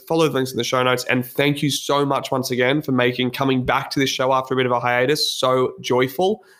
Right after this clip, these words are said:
Thank you for reaching out with your kind words throughout this season, for giving us such kind feedback and reviews. It means the world to us. And thank you for making it such a pleasure and a joy and an honor to host this show for you. Uh,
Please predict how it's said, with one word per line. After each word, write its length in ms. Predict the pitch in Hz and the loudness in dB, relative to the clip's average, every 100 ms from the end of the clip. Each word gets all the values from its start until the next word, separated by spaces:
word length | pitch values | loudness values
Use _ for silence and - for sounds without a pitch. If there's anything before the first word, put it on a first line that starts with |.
| _ _ | _ _
Thank 240 | 135 135 | 0 0
you 80 | 143 | 0
for 160 | 139 135 | 0 0
reaching 300 | 127 123 131 | 0 2 0
out 60 | 120 | 2
with 80 | |
your 100 | 127 | 0
kind 340 | 123 131 123 117 | -2 -2 -2 0
words 340 | 143 156 - | 0 0 -2
throughout 240 | 147 143 135 | 0 0 0
this 160 | 135 | -4
season, 480 | - 135 131 139 127 - - | 0 0 2 0 0 -4 -6
for 80 | 139 | -2
giving 220 | 120 123 | 0 2
us 120 | 120 | 0
such 260 | - 123 - | -2 -4 -4
kind 200 | 127 120 | -4 -4
feedback 400 | 123 123 120 117 | -2 -2 -2 -2
and 100 | 117 | -2
reviews. 440 | 113 123 127 123 | -2 0 0 0
It 60 | - | 0
means 260 | 123 117 117 | 0 0 -2
the 100 | 117 | -4
world 320 | 131 131 127 | 0 -2 -2
to 120 | - | 0
us. 260 | 131 127 - - - - | 0 0 -6 -12 -10 -6
And 140 | 120 | -2
thank 280 | 135 127 127 | 0 0 0
you 120 | 123 | -2
for 140 | 123 | 0
making 400 | 123 110 123 117 | 0 0 -2 -2
it 140 | 113 - _ - | -2 -4 _ -8
such 380 | - 139 131 - | -2 0 0 -2
a 120 | 120 | -2
pleasure 640 | - - 135 131 135 127 123 | -2 -4 -2 0 2 0 0
and 100 | 123 | -2
a 60 | 120 | -2
joy 400 | 120 127 123 123 - | -2 -2 2 2 0
and 100 | 117 | -2
an 160 | 104 - | -2 0
honor 360 | 175 151 123 123 - - | 0 2 0 -4 -14 -8
to 120 | 123 | -4
host 320 | 117 123 120 | 0 0 0
this 140 | 123 120 | -2 0
show 260 | - 117 | 0 0
for 160 | 117 120 | 0 0
you. 240 | 113 117 - _ _ - | 0 -2 -10 _ _ -4
Uh, 240 | 120 117 | -2 0